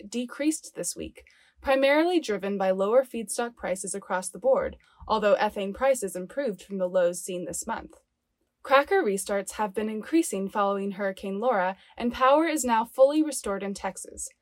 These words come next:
However, crackers in Lake Charles, most notably Sasol, Westlake, L A C C, and Indorama, remain offline. Combined with the ongoing planned and unplanned outages prior to Laura's devastation,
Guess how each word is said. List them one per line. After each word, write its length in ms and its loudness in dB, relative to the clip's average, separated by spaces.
However, 580 4
crackers 440 0
in 100 -4
Lake 200 -4
Charles, 560 0
most 240 0
notably 460 -4
Sasol, 640 -2
Westlake, 640 -4
L 260 0
A 160 -2
C 240 -10
C, 380 -6
and 100 -4
Indorama, 720 -2
remain 360 4
offline. 720 0
Combined 420 8
with 140 -4
the 120 -4
ongoing 560 2
planned 400 -4
and 160 -4
unplanned 460 -4
outages 480 -2
prior 320 -2
to 120 -10
Laura's 300 0
devastation, 800 -6